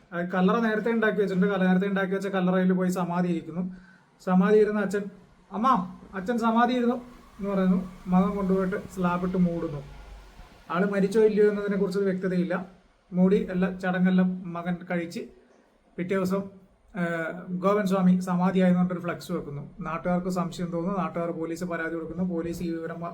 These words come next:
കോടതിയെ അറിയിക്കുന്നു. കോടതി പറയണു അത് തുറന്ന്, ഏഹ്, കളക്ടർ, ഏഹ്, കളക്ടർ അവിടെ ഓർഡർ ഇടുന്നു. അത് തുറന്ന്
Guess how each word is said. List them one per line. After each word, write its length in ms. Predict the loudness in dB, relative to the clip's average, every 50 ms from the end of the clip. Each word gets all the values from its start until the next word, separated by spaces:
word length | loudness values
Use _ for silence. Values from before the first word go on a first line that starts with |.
| -10 -8
കോടതിയെ 320 | -6 -6 -6 -4 -4 -4
അറിയിക്കുന്നു. 340 | -4 -4 -6 -6 -6 -4 -4
കോടതി 360 | -2 -2 -2 -2 -2 -2 -2
പറയണു 340 | -2 -2 -2 -4 -6 -8 -8 -8 -10 -14 -20 -20 -20 -20 -20 -20 _ _
അത് 220 | -6 -4 -4 -4 -4
തുറന്ന്, 680 | -4 -4 -4 -4 -2 0 0 0 0 -2 -10 -18 -20 _ -20 -20 -20 -20 -14 _ -2
ഏഹ്, 200 | -2 -2 -2 -2 0
കളക്ടർ, 340 | 0 0 0 0 0 -2 -2
ഏഹ്, 500 | -2 -2 -2 -2 0 2 2 2 2 0 0 -2
കളക്ടർ 480 | 0 2 2 2 0 0 0 -2 -2 -2 -6
അവിടെ 260 | -2 0 2 2 2
ഓർഡർ 380 | 2 0 0 -2 -4 -4 -4 -4
ഇടുന്നു. 360 | -4 -2 -4 -4 -4 -4 -6
അത് 200 | -6 -6 -6 -6
തുറന്ന് 340 | -6 -6 -6 -6 -6 -6 -6